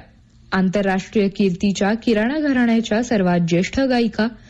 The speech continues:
स्वरयोगिनी डॉक्टर प्रभा अत्रे यांचं पुण्यात हृदयविकाराच्या धक्क्यानं निधन झालं.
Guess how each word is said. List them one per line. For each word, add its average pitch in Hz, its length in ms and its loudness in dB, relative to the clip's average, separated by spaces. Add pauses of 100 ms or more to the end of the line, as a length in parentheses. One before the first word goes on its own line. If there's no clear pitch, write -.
(180)
स्वरयोगिनी 240 800 0
डॉक्टर 190 400 -2
प्रभा 180 420 0
अत्रे 170 480 -2 (260)
यांचं 190 340 0
पुण्यात 196 320 0 (100)
हृदयविकाराच्या 196 840 0
धक्क्यानं 170 540 0
निधन 175 300 2
झालं. 175 320 2